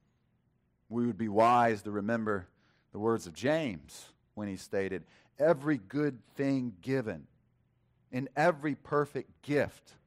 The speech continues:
is from above, coming down from the Father of lights, with whom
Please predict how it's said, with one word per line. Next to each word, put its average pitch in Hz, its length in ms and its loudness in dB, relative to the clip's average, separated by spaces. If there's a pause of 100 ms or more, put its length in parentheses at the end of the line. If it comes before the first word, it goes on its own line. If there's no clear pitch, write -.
(300)
is 120 160 -8
from 156 340 2
above, 127 680 4 (280)
coming 156 340 2
down 156 380 2
from 139 180 -8
the 127 60 -4
Father 139 420 4
of 104 140 -2
lights, 127 480 0
with 110 160 -10
whom 120 480 -8